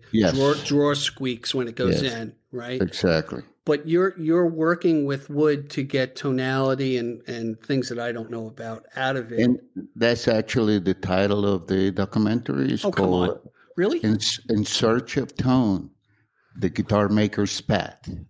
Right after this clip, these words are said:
Speaker 1: That's the, that's the title.
Speaker 2: Nice. Oh, man,
Speaker 1: Yeah.
Speaker 2: I love it. Oh, I, I
Speaker 1: Yes.
Speaker 2: wish,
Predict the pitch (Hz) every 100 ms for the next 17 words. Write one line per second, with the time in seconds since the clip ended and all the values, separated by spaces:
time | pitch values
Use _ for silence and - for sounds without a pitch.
0 | _ 98 90 - 95 90 85 - _ -
1 | 98 - 98 90 85 - - - - -
2 | _ _ 127 147 113 120 139 85 117 127
3 | 156 113 - _ _ _ 147 156 143 139
4 | - 156 165